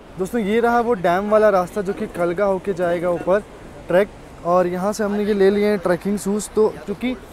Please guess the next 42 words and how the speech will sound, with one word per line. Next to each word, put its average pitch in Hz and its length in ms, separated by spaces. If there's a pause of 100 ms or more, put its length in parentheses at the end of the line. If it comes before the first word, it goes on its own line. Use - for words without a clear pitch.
(260)
रेनी 202 300
सीज़न 226 340
है 240 120
और 185 240
हमारे 185 340
इस, 202 180
अ, 185 160
जो 180 140
है 190 80
ना 196 140 (360)
स्पोर्ट्स 202 300
शूज़ 214 220
भीग 202 220
जाते 196 220
हैं, 190 80
इसलिए 190 140
हमने 196 200
ये 196 80
ट्रैकिंग 190 360
शूज़ 190 240
ले 180 120
लिए 175 140
हैं। 220 80 (480)
हंड्रेड 202 320
रुपीज़ 240 340
इसका 240 220
रेंट 208 320
है। 254 120 (420)
और 190 100
बाकी 190 260
हमने 202 420 (180)
जो 175 140
अपने, 196 520
अ, 160 420
शूज़ 185 360
थे 202 40
यहाँ 180 140
पे 175 100
सबमिट 175 280
कर 175 140
दिए 165 220
हैं। 196 120